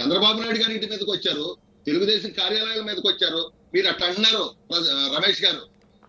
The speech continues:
నేను గన్నవరం ఒక బీసీ వ్యక్తిగా, ఒక చె-, ఒక పల్లుగీత కార్మికుడి కుటుంబంలో పుట్టిన వ్యక్తిగా, నేను ఒక సోషల్ వర్కర్గా రాజకీయాల్లోకి వస్తే, ఒక బీసీ వ్యక్తి మీద దాడి జరిగిందని చెప్పి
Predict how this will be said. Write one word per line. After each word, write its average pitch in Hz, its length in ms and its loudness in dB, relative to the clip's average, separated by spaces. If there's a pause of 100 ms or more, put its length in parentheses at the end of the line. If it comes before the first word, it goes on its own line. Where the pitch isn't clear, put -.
(200)
నేను 190 340 -2
గన్నవరం 202 500 0
ఒక 175 180 -2
బీసీ 214 600 -2 (120)
వ్యక్తిగా, 139 580 0 (640)
ఒక 151 260 2
చె-, 170 120 4
ఒక 156 560 2 (580)
పల్లుగీత 220 340 2
కార్మికుడి 349 440 0
కుటుంబంలో 175 400 -2
పుట్టిన 160 300 2
వ్యక్తిగా, 151 340 4
నేను 160 220 2
ఒక 135 120 -4
సోషల్ - 380 0
వర్కర్గా 151 500 0
రాజకీయాల్లోకి 143 460 -2
వస్తే, 147 300 2 (420)
ఒక 143 120 2
బీసీ 208 340 4
వ్యక్తి 190 240 2
మీద 180 140 4
దాడి 147 320 2
జరిగిందని 147 520 2
చెప్పి 170 340 0